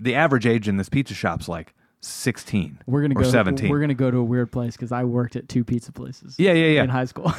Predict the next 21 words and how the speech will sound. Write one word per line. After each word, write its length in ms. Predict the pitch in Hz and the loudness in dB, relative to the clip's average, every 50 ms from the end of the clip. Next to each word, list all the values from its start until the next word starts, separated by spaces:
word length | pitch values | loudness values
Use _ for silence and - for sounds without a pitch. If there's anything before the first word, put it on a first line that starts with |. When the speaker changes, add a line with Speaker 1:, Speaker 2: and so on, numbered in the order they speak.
| - | -4
Speaker 2:
<laughs> 100 | - - | -12 -8
Speaker 1:
So, 380 | - - 170 165 151 143 139 - - 214 190 - - | -4 0 4 6 6 6 6 4 2 -2 -4 -4 -4
so 220 | 120 - - 151 | -4 0 2 4
this 180 | 147 175 165 - | 4 4 2 2
guy 200 | - 156 143 135 | 2 4 4 4
in 120 | 131 123 | 4 4
his 180 | 127 123 113 107 | 4 4 4 4
early 280 | 120 117 113 107 104 | 4 4 4 4 2
twenties 420 | - - 135 151 165 156 120 110 98 | 0 0 0 0 2 2 0 0 0
gets 220 | - 110 101 - 104 | -2 -2 -2 -2 -2
a 20 | |
job 320 | 92 117 127 139 156 143 | 0 0 2 2 2 2
there, 200 | 113 98 82 76 | 0 -4 -6 -6
right? 320 | 80 87 87 87 101 104 - - | -6 -4 -4 -2 -4 -4 -6 -6
And 140 | 107 107 | -4 -2
he's 140 | 113 123 113 | 0 0 0
one 160 | 117 139 165 | 0 0 2
of 80 | 175 156 | 2 2
those 160 | 151 135 110 | 2 0 2
guys 320 | 117 104 104 110 107 95 104 | 0 0 2 2 0 0 -4
that, 120 | 98 | -6